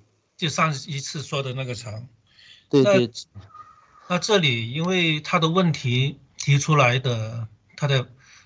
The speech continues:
Speaker 1: 呃，辩论呢，说他就是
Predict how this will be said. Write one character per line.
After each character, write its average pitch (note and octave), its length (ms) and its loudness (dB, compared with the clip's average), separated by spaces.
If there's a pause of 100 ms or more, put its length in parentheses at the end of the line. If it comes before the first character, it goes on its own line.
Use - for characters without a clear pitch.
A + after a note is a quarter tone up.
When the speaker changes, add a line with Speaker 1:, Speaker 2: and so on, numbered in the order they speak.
(160)
Speaker 1:
呃， A#2 180 -4
辩 D#3+ 240 4
论 D3+ 200 4
呢， B2 360 0
说 B2+ 500 -2
他 C3+ 360 0 (600)
就 - 140 -2
是 A#2+ 580 -2